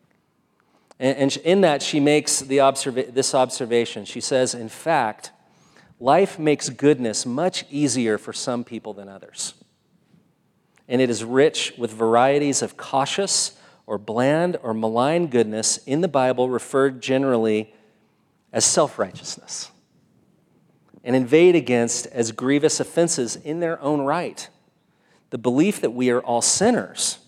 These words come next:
on the other hand, gives us excellent grounds for forgiveness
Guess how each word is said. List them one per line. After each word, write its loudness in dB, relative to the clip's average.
on -2
the 0
other 0
hand, -4
gives 0
us -2
excellent -2
grounds 0
for -10
forgiveness -2